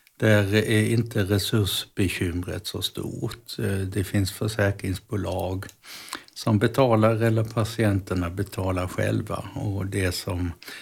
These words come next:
behöver göras kan bli gjort, eh,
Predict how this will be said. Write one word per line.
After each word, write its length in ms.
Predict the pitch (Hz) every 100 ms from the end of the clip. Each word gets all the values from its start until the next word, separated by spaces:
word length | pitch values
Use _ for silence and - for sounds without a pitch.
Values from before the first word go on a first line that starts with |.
| - _ _
behöver 420 | 120 117 98 87
göras 520 | 92 110 104 85 -
kan 300 | - 117 110
bli 240 | 113 110 110
gjort, 500 | 101 110 - - -
eh, 320 | 113 98 90